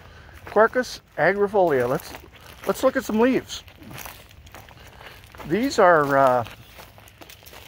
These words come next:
evergreens. They're waxy. They're very drought resistant.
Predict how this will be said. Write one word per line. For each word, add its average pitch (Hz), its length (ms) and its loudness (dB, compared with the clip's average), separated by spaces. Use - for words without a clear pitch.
evergreens. 180 640 -2
They're 165 120 2
waxy. 190 580 -2
They're 156 300 2
very 139 640 0
drought 175 340 0
resistant. 143 720 -8